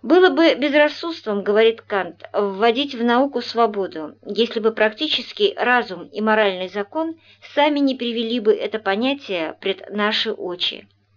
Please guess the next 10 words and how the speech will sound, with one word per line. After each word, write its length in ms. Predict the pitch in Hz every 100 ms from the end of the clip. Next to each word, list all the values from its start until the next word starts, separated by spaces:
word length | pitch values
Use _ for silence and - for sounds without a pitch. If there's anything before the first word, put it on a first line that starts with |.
| _ _ _ _ _ _ _ _
Предположим, 680 | - 247 285 330 392 370 320 -
некий 420 | 254 294 320 262
самодур 600 | - 190 180 180 190 -
угрозами, 760 | - 220 214 285 285 254 247 233
э, 200 | 190 214
принудил 640 | 214 220 214 190 269 294
тебя 420 | 285 220 220 247 220
донести 760 | 226 214 202 - - 247 -
на 320 | 196 214 220
невиновного. 880 | 214 220 220 214 180 160 156 - -